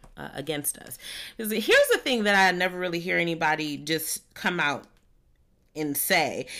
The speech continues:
is that witch hunters practice magic, and witch hunters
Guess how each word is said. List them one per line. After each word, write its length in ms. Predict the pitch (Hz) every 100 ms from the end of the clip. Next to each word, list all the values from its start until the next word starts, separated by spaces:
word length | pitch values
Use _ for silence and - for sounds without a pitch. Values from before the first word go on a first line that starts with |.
| - -
is 200 | 190 190
that 300 | 208 185 147
witch 520 | 175 185 440 508 -
hunters 920 | - 330 233 - 190 165 143 143 - - _ _ _ _ _ -
practice 1000 | - 302 269 311 - 226 185 185 - - _ -
magic, 920 | 185 185 214 220 - 170 - - - -
and 260 | 214 196 196 - - - - -
witch 380 | 165 233 370 -
hunters 800 | 285 214 208 175 170 165 -